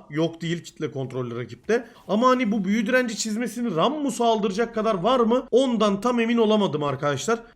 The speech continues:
Dediğim gibi çok kötü değil ama sihirbaz pabuçlarını aldığı zaman Rammus inanılmaz bir hasar artışına sebep oluyor. Özellikle çivili zırh bittikten sonra, çivili zırh burada önemli bir olay. Aphelios'un arındırı sizin için çok önemli. O yüzden kesinlikle Aphelios'un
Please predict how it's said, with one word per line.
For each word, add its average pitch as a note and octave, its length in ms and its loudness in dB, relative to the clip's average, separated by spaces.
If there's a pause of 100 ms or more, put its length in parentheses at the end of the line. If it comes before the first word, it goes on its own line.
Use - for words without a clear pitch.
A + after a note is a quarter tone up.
Dediğim A3+ 240 -2
gibi F3+ 140 -2
çok G#3 220 -2
kötü F#3 200 -4
değil B3 240 -2 (160)
ama G3+ 160 0
sihirbaz F3+ 580 0
pabuçlarını G#3 520 -2
aldığı D#3+ 400 0
zaman G#3 280 0
Rammus F3 440 -2 (100)
inanılmaz G#3 600 2
bir A3 40 2
hasar G3+ 280 0
artışına F3 420 -4
sebep C#3 320 -6
oluyor. C3+ 320 -2 (200)
Özellikle G3+ 600 0
çivili G#3 360 0
zırh G3+ 300 -4
bittikten F#3 520 -2
sonra, E3+ 480 -2 (160)
çivili F3+ 280 -6
zırh F#3 200 -6 (100)
burada D#3+ 360 -2
önemli E3 440 -2
bir A3+ 180 -2 (180)
olay. F#3+ 300 4 (340)
Aphelios'un B3 680 0
arındırı G#3 460 4
sizin F#3+ 260 -6
için A3 220 -6
çok A#3+ 220 -2
önemli. A#3+ 440 2 (180)
O F3 140 2
yüzden A3+ 340 2
kesinlikle A3+ 520 -4
Aphelios'un G#3 600 -4